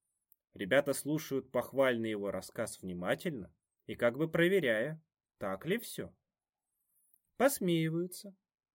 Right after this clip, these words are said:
изредка вставляют забавный или меткий штришок. Пренебрежительно снисходя к проявлению глупости культурных людей,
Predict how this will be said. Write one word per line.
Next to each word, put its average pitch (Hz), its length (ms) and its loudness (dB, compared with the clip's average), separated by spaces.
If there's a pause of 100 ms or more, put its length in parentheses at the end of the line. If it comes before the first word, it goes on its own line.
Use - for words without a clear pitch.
(200)
изредка 139 440 -2
вставляют 190 540 0
забавный 131 680 0 (100)
или 113 200 0
меткий 104 340 -4
штришок. 127 640 -8 (920)
Пренебрежительно 175 840 2
снисходя 165 600 0
к - 120 -10
проявлению 143 600 0
глупости 120 540 -6
культурных 113 680 -6
людей, 98 480 -6